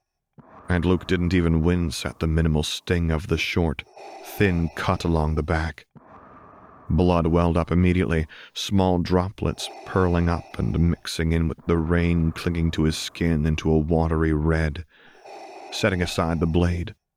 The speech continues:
Luke picked up the bowl and watched the blood drip into the paste. Three,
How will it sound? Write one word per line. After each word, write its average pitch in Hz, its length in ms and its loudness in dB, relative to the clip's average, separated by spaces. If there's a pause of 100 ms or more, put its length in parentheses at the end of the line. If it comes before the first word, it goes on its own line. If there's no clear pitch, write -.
(340)
Luke 82 280 0
picked - 220 -6
up - 160 -6
the 85 80 0
bowl 90 420 2
and 76 240 0
watched 80 500 -2
the 87 100 2
blood 85 520 0
drip - 440 -4
into 85 220 0
the 78 120 -4
paste. 80 560 -8 (880)
Three, 90 500 0